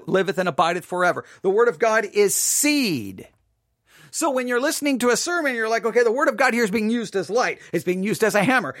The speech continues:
It's being used as a fire. It's being used as a sword. It may be used as a shield of faith because the scripture here is there to build up my faith. And it's used as seed. It is planting something.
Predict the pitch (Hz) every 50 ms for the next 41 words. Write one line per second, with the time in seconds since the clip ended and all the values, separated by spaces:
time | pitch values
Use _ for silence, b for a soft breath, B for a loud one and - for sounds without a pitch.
0 | B B 202 208 190 202 202 202 202 208 202 - 220 214 185 220 208 - - 262
1 | 240 208 165 143 B B 160 B 190 190 - 220 220 214 208 190 202 226 240 247
2 | 247 254 240 185 - - - - 196 214 226 240 247 247 233 - - b b b
3 | b b 196 190 - - - 320 294 190 123 - - - 240 214 220 240 240 233
4 | 220 247 240 220 220 240 262 254 254 240 - - 233 233 233 226 196 - - _
5 | _ _ _ _ _ _ 226 214 - - - 277 269 262 233 240 240 - - 262
6 | 269 254 - - 233 185 240 233 - - B B 180 156 156 185 - - - 269
7 | 254 254 - 240 226 214 240 240 190 175 180 185 - - 170 208 190 220 233 233
8 | - 233 220 160 - 202 240 247 240 226 226 202 185 214 214 214 202 - 277 262
9 | 208 135 113 b b b b b 170 240 226 196 - - - 208 233 247 240 196
10 | - - - 165 165 156 127 - - - - 254 285 277 233 185 151 120 B B
11 | B B 202 226 220 180 - - - - - - 208 240 277 311 311 302 - -
12 | 262 226 208 190 175 143 - - 202 180 156 143 - - - 113 98 - -